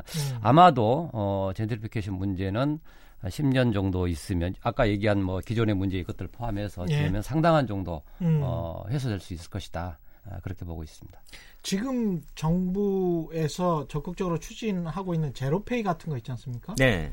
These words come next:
Speaker 1: 이게 좀 지금 초기, 아직도 초기 단계라고 볼 수가 있는데
Speaker 3: 네.
Speaker 1: 요게 장기적으로 보면은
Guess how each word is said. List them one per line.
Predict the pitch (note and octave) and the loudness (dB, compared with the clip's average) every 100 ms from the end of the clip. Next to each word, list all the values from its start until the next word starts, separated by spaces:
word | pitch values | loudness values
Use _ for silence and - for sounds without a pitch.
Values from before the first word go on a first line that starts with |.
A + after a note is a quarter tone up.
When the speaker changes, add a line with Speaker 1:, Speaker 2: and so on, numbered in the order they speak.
| - - | -6 -2
Speaker 1:
이게 | D#3+ A3+ G#3 | 2 6 6
좀 | F#3 F3 D#3+ C3+ - - - - | 6 0 -2 -6 -16 -20 -20 -6
지금 | G3 A3+ G#3+ | -4 -2 -2
초기, | C4 B3+ B3+ F#3 - | -2 -2 0 -2 -4
아직도 | - D3+ A3 B3+ | -4 -2 -2 -6
초기 | - C4+ | -4 -2
단계라고 | F#3+ E3+ G3+ D#3+ | 0 2 2 2
볼 | D3 | -2
수가 | - G#3 D3 | -2 -2 -2
있는데 | C3 D3 C3 C#3+ C#3+ A2 F#2 | 0 -2 0 0 -2 -2 -6
Speaker 3:
네. | E2 D2+ - | -8 -10 -2
Speaker 1:
요게 | E3+ A3 A#3 D#3 - - - - | 0 2 0 -4 -14 -16 -16 -4
장기적으로 | C#3+ E3+ B3 C4+ A#3 | 0 2 0 -2 0
보면은 | D#3+ E3 F3+ F3 E3+ E3 F3+ G3+ E3+ C3+ | 2 2 2 2 2 2 0 0 -4 -8